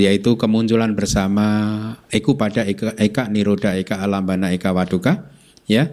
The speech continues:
Ini kan hanya berlaku untuk cita dan cetasika saja kan?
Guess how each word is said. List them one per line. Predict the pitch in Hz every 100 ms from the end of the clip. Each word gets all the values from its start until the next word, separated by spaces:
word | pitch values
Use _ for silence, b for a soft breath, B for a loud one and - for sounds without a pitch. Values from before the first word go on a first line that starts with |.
| B B B B B -
Ini | 110 117 117 113
kan | 135 135
hanya | 113 107 107
berlaku | 98 101 95 - 110
untuk | 107 107
cita | 113 104
dan | 104 95
cetasika | 98 98 95 104 104
saja | 104 101 95 90
kan? | 175 -